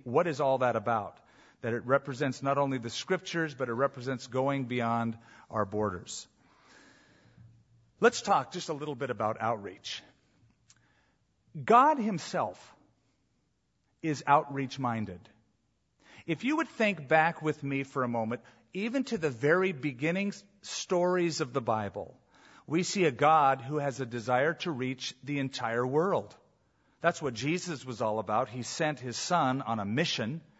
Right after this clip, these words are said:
as a missionary, so to speak, in a foreign country to save it. But even beyond that, back past the New Testament, we come to Abraham. And God said, "Abraham, leave your comfort zone.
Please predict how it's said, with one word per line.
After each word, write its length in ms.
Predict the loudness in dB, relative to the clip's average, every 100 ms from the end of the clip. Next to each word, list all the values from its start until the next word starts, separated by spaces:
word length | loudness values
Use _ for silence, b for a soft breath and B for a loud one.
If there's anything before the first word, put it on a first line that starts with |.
| b b -4
as 200 | -2 -2
a 180 | -4 -4
missionary, 800 | -2 2 2 0 0 0 0 -2
so 180 | -4 -6
to 100 | -6
speak, 360 | -4 -4 -4
in 100 | -6
a 60 | -8
foreign 480 | -4 2 2 2 -2
country 480 | -4 -6 -4 -6
to 80 | -6
save 340 | -6 -2 -2 -4
it. 160 | -12 _ _ _ B B B B B 2
But 180 | 2 4
even 300 | 0 2 4
beyond 460 | 6 8 8 6
that, 460 | 4 4 4 0 4
back 440 | 6 6 2 -6
past 420 | 0 2 2 -2
the 80 | -6
New 140 | -6 -6
Testament, 560 | -6 -6 -4 -6 -6 b b b b -6
we 100 | -2
come 220 | 0 2
to 80 | 2
Abraham. 560 | 2 2 0 0 -10 -18 _ _ _ _ _ _ _ -10
And 140 | -4
God 260 | 4 4 4
said, 160 | -2 -2
"Abraham, 540 | 0 0 0 0 -2 -2
leave 240 | -4 -2
your 80 | -4
comfort 400 | 0 0 -2 -4
zone. 200 | -4